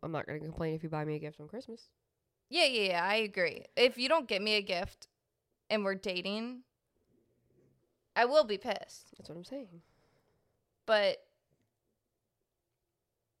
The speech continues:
Speaker 2: I still like random gifts. Ooh, maybe I'm a gift giver person. Maybe that's my love language
Speaker 1: I like,
Speaker 2: too.
Speaker 1: I like giving gifts too.
Speaker 2: Um,
Speaker 1: I like giving them.
Speaker 2: I like giving them, but I don't like other people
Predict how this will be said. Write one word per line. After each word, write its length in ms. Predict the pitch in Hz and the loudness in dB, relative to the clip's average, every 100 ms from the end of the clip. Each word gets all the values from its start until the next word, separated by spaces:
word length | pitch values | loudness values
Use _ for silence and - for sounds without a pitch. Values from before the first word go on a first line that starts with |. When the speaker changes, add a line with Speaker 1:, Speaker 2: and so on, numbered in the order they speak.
| _ | _
Speaker 2:
I 80 | 220 | -6
still 400 | 233 - 226 214 | -6 -4 -2 0
like 240 | 196 180 - | -2 -4 -4
random 280 | - 82 - | -10 -12 -16
gifts. 300 | - - - - | -16 -16 -16 -10
Ooh, 400 | 381 269 170 - - | -8 -6 -10 -14 -14
maybe 200 | 120 359 | -12 -10
I'm 80 | 466 | -10
a 60 | 349 | -10
gift 220 | - - | -12 -14
giver 280 | - - - | -16 -12 -14
person. 600 | - - - - - - 214 _ _ _ _ _ | -14 -16 -16 -16 -18 -20 -20 _ _ _ _ _
Maybe 160 | - 269 | -20 -16
that's 240 | 277 247 - | -14 -14 -16
my 240 | 233 240 | -14 -12
love 220 | 220 - | -12 -12
language 260 | - - - | -14 -14 -4
Speaker 1:
I 80 | 202 | 0
like, 220 | 208 180 | 2 0
Speaker 2:
too. 60 | - | -2
Speaker 1:
I 100 | 175 | 2
like 180 | 214 214 | 2 2
giving 260 | 156 151 147 | 0 -2 -4
gifts 280 | 147 - | -6 -8
too. 300 | - 156 151 151 _ _ _ - | -10 -4 -4 -6 _ _ _ -8
Speaker 2:
Um, 300 | 240 240 214 | -4 -2 -4
Speaker 1:
I 40 | 165 | -2
like 180 | 170 165 | -4 -2
giving 300 | 160 151 156 | -4 -4 -6
them. 240 | 156 165 - - - _ _ _ _ _ _ _ _ _ _ - | -8 -10 -16 -20 -20 _ _ _ _ _ _ _ _ _ _ 2
Speaker 2:
I 120 | 226 | 4
like 220 | 262 294 | 4 0
giving 280 | 240 208 226 | -4 -6 -4
them, 160 | 262 269 | -4 0
but 100 | 226 | -2
I 160 | 190 | -2
don't 220 | 226 233 | -4 -6
like 280 | 254 240 - - _ _ - | -6 -10 -12 -20 _ _ 0
other 180 | 226 196 | 0 0
people 640 | - 220 - 196 190 | -8 -10 -8 -6 -6